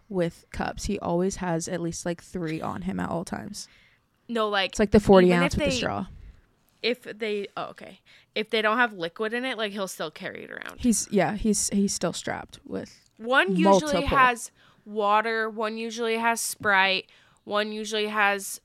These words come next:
Speaker 2: root beer, and one usually has Diet Coke.
Speaker 1: This is such a missed opportunity on my part, but, like, two years ago,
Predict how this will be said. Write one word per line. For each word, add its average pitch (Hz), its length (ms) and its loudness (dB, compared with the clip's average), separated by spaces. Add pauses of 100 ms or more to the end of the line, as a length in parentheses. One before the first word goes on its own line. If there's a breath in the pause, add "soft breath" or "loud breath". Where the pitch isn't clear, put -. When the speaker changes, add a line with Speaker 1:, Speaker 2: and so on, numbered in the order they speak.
Speaker 2:
root 202 260 -2
beer, 180 220 -2
and 190 200 -2
one 185 200 -4
usually 185 340 -6
has 196 220 -6
Diet 156 260 -2
Coke. - 360 -14 (640 loud breath)
Speaker 1:
This 226 180 -2
is 302 140 -8
such - 240 -8
a 208 60 -6
missed 175 220 -8
opportunity 180 520 -4
on 175 120 0
my 175 140 -4
part, 220 340 0
but, 202 240 0 (280)
like, 208 200 -2
two 220 280 4
years 180 360 0
ago, 233 360 -4